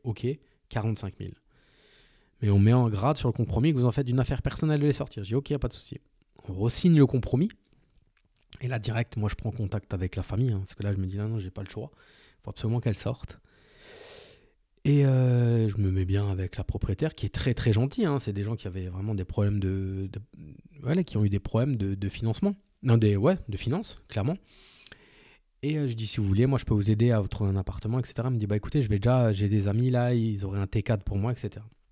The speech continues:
il passe, euh, ce qui se passe. Moi, je refais un crédit du coup, ben, pour quarante-cinq mille, puis pour soixante-cinq mille, parce que j'avais le crédit, hein, pour le premier.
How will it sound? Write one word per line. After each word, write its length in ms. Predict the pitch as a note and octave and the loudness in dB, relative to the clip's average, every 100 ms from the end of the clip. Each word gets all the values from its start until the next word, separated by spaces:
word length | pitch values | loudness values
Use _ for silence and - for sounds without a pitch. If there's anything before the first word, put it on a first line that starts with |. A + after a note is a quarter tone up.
| _ _ _ _ _ _ - - _ | _ _ _ _ _ _ -20 -20 _
il 300 | E3+ E3 D3+ | -4 0 0
passe, 360 | C3 - A2+ - | 2 2 2 0
euh, 260 | A2 G#2+ G2+ | 0 0 -2
ce 140 | - | -4
qui 100 | - | -14
se 80 | - | -4
passe. 240 | D3 E3+ | -2 -2
Moi, 100 | B2 | -2
je 80 | G#2+ | -2
refais 260 | F#2+ A#2 B2+ | 0 0 2
un 100 | A2+ | 2
crédit 320 | - A2 A2+ | 2 0 0
du 120 | G#2+ | -2
coup, 160 | - C3+ | -2 0
ben, 400 | G#2+ G2 F#2 F#2+ - | 0 0 -2 -6 -6
pour 200 | G#2 - | -8 -6
quarante-cinq 500 | G2+ G#2 F#2+ G2+ - | -8 -8 -8 -8 -4
mille, 160 | E3 | -4
puis 180 | - C3 | -4 -6
pour 180 | - - | -4 -6
soixante-cinq 540 | - G#2+ A2 - G#2 | -6 -4 -4 -4 -6
mille, 140 | E3 F3 - - - | -4 -4 -8 -20 -20
parce 100 | - | -4
que 80 | - | 2
j'avais 160 | A#2+ D3 | 4 2
le 40 | |
crédit, 260 | - B2 D#3 | 0 0 0
hein, 100 | D3+ | 0
pour 120 | A#2 | -2
le 60 | |
premier. 320 | G#2+ A2+ C#3+ | -2 0 -2